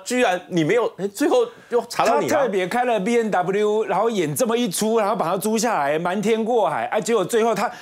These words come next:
Speaker 2: 他都不知道他被，自己被监视器拍下来吗？
Speaker 1: <laughs> 这个，这个，基本上我觉得他就是一个，呃，有点脱线啦。他真的，
Speaker 2: 哦。
Speaker 1: 呃，但是我，我觉得这些事情都觉得，呃，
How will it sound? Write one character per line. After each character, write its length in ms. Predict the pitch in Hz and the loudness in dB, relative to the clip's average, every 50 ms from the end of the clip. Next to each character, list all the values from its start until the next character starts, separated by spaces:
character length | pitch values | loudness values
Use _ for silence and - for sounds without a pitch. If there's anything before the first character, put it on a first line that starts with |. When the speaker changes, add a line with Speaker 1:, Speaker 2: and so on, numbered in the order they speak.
| - - - - | -18 -12 -6 -4
Speaker 2:
他 80 | 311 | -2
都 80 | 330 339 | 0 0
不 100 | 339 - | 0 0
知 60 | 339 | 0
道 100 | 320 320 | 0 0
他 140 | 311 311 262 | 0 0 0
被， 160 | 240 - - | -2 -2 -4
自 120 | - - | -2 -2
己 80 | 311 226 | -2 0
被 160 | 190 269 262 | 0 0 0
监 160 | 180 269 269 | 0 0 -2
视 120 | 226 262 214 | 0 -2 -2
器 100 | 240 262 | -2 -2
拍 180 | 185 202 240 | -2 -2 -2
下 220 | 233 202 262 240 196 | -2 0 0 0 0
来 160 | 147 135 135 | -2 -2 0
吗？ 260 | 143 143 147 165 170 117 - - | 0 0 -2 -2 -4 -8 -12 -16
Speaker 1:
<laughs> 160 | - - - | -20 -14 -6
这 80 | - 214 | -2 -2
个， 100 | 190 - - - | -2 -2 -2 -2
这 120 | - 226 - | -2 -2 0
个， 140 | - 170 147 - 185 - | 0 0 -2 -2 -6 -16
基 280 | - 247 240 - 226 233 | -18 -18 -12 -6 -2 0
本 100 | 214 147 | 0 2
上 100 | 180 180 | 2 0
我 120 | 123 95 | 0 0
觉 100 | - 135 | 0 0
得 60 | 143 | 0
他 100 | 135 147 | 0 -2
就 100 | 147 151 | -4 -4
是 140 | 135 151 143 | -4 -4 -2
一 60 | 117 | 0
个， 160 | 113 110 92 - - - - | 0 0 0 -2 -8 -12 -6
呃， 100 | 95 95 | -4 -2
有 80 | 101 139 | 0 0
点 160 | 147 127 98 | 0 -2 -4
脱 240 | - - 131 127 131 | -2 -2 0 0 0
线 300 | 131 - 139 - - - | 0 -2 -2 -2 -2 -4
啦。 100 | - - _ _ - | -8 -14 _ _ -4
他 120 | - 170 | -2 0
真 120 | 185 - - | 2 2 2
的， 80 | - | 2
Speaker 2:
哦。 160 | 131 117 92 - - - | 0 -2 -4 -8 -10 -8
Speaker 1:
呃， 100 | - 123 131 - - | -8 -6 -6 -4 -2
但 140 | - 226 185 | 0 0 0
是 160 | - 196 160 | 0 -2 -2
我， 200 | - - 101 101 - | -2 -2 -4 -4 -2
我 100 | 113 110 | -2 -2
觉 140 | - 151 180 | 0 0 -2
得 60 | 190 | 0
这 100 | - 220 | 0 -2
些 160 | 185 202 196 | -2 -2 -2
事 120 | 190 - | -2 -4
情 140 | - 107 92 | -8 -6 -4
都 100 | 104 131 | -2 -4
觉 140 | 135 113 101 | -2 -2 -2
得， 180 | 82 92 - - - | -2 -4 -4 -4 -6
呃， 240 | 101 87 80 80 | -6 -6 -6 -6